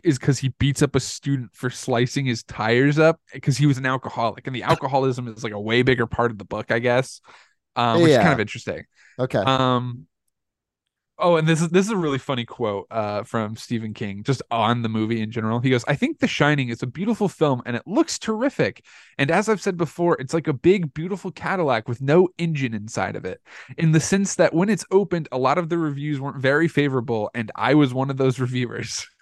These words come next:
Speaker 1: <laughs>
Speaker 2: Damn.
Speaker 1: Um, he especially took concern with the portrayal of Wendy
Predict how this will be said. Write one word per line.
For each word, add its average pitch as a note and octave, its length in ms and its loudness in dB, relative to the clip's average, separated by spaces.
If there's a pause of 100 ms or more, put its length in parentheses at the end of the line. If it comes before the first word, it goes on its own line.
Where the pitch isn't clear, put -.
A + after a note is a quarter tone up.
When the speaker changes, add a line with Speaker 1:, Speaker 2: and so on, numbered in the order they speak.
Speaker 1:
<laughs> A#2+ 340 2
Speaker 2:
Damn. A#2 640 0 (500)
Speaker 1:
Um, B2+ 460 2
he D#3 360 0
especially G3+ 680 -2
took E3+ 200 -2
concern D3+ 480 -4
with C#3+ 100 -10
the B2 80 -8
portrayal B2+ 500 2
of A2+ 140 0
Wendy G3 480 0